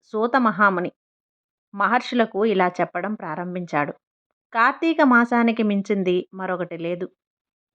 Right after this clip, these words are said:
పాపాలన్నీ పోవాలన్నా, దుఃఖాలు తీరాలన్నా, కష్టాలన్నీ తీరిపోవాలన్నా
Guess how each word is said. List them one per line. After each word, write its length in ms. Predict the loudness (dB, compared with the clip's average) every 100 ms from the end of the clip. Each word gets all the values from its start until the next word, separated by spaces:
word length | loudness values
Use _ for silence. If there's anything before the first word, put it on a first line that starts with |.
| _
పాపాలన్నీ 680 | 2 4 4 4 4 4 4
పోవాలన్నా, 800 | 4 4 4 4 0 2 0 -2 _
దుఃఖాలు 580 | -14 -14 -12 -6 -4 -4
తీరాలన్నా, 720 | -4 -2 0 2 0 0 -2 -4 _ _ _ _ _ 0
కష్టాలన్నీ 760 | 0 2 4 4 6 4 4
తీరిపోవాలన్నా 1000 | 2 0 0 2 4 6 4 2 2 2